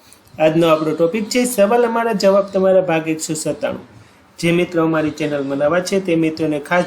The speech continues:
જણાવું કે આવા જ ભાગ આપણે રેગ્યુલર રાત્રે નવ વાગે લાઈવ ટેસ્ટના રૂપમાં અપલોડ કરીએ છીએ. અને આ બધા જ ભાગના એન્ડમાં આપણે એક જેકપોટ પ્રશ્ન પૂછીએ છીએ. જેકપોટ પ્રશ્નનો સાચો જવાબ આપનારને અમારી બુક્સમાં પચાસ ટકા જેટલું ડિસ્કાઉન્ટ મળે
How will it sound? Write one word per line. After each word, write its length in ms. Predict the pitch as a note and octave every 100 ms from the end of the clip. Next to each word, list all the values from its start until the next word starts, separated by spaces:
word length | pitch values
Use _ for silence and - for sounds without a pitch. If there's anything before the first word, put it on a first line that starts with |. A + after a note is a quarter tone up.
| F3+
જણાવું 340 | F3 F3 E3+
કે 60 | -
આવા 220 | D3+ F#3
જ 120 | F#3
ભાગ 200 | D#3+ D#3
આપણે 280 | C#3 C#3 D3
રેગ્યુલર 440 | D3 C#3+ E3 E3+ D#3+
રાત્રે 320 | D3 C#3+ C#3
નવ 240 | D3+ E3
વાગે 280 | D#3 C#3+ C#3
લાઈવ 240 | C3+ D#3+ E3
ટેસ્ટના 340 | D#3+ D#3+ D#3+
રૂપમાં 320 | C#3 - C3+
અપલોડ 280 | B2+ C3 B2+ -
કરીએ 240 | A2 G#2
છીએ. 200 | G#2 - - - - - _ -
અને 200 | C#3+ C#3+
આ 60 | C#3
બધા 300 | D3+ D3+ F#3
જ 140 | F3+
ભાગના 280 | E3 D#3 D3
એન્ડમાં 360 | D3 E3 F3+
આપણે 240 | D3 D3 C#3+
એક 160 | F#3 G3+ - - -
જેકપોટ 420 | G3+ G#3 A#3+ A3
પ્રશ્ન 340 | G3 F#3+ F3 D3
પૂછીએ 360 | C#3 - B2+
છીએ. 180 | - B2 - - _ -
જેકપોટ 400 | E3 E3 F#3+ F#3
પ્રશ્નનો 440 | F3 E3 E3 D#3
સાચો 340 | D3 D#3 E3+ F3+
જવાબ 300 | E3+ D3+ C#3+
આપનારને 440 | C#3 D3 C#3+ F3+
અમારી 320 | D#3+ E3 F#3
બુક્સમાં 440 | D#3 D3 - D#3+ D#3
પચાસ 380 | C#3 F3 E3
ટકા 240 | - D#3 F#3+
જેટલું 380 | C#3+ C#3 D#3 C3+
ડિસ્કાઉન્ટ 540 | C3 - C#3 C#3 C#3
મળે 400 | A2+ A2 D#3